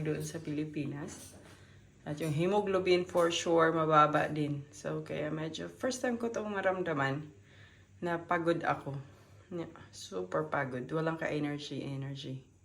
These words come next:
Pero at least nagawa ko pa rin yan at nakapaglaba ako. At ito yung mga souvenirs para sa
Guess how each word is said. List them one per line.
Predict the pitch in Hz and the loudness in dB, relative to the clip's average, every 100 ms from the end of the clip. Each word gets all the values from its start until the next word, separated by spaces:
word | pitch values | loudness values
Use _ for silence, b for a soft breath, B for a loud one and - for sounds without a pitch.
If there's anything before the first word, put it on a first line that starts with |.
| B B B | B B B
Pero | 175 165 | -2 -2
at | 165 175 | -2 -6
least | 170 | -4
nagawa | 170 160 156 151 | -2 2 6 6
ko | 147 151 | 4 0
pa | 143 | 0
rin | 143 131 | 0 -2
yan | 131 | -2
at | 135 147 | -2 -2
nakapaglaba | 175 190 - 190 170 165 151 131 | -2 -4 -4 -4 -4 -4 -2 -4
ako. | 139 131 131 - - _ _ _ _ - - - _ _ _ - _ _ _ _ - | -4 -10 -10 -18 -20 _ _ _ _ -20 -20 -20 _ _ _ -20 _ _ _ _ -6
At | 170 - | -6 -4
ito | 208 185 | -8 -4
yung | 180 180 175 | -2 0 0
mga | 170 | 0
souvenirs | 175 - 170 170 170 170 190 320 - - | 0 0 0 0 2 4 2 0 -4 -4
para | - 185 180 | 0 0 0
sa | 180 160 156 160 | -2 4 4 4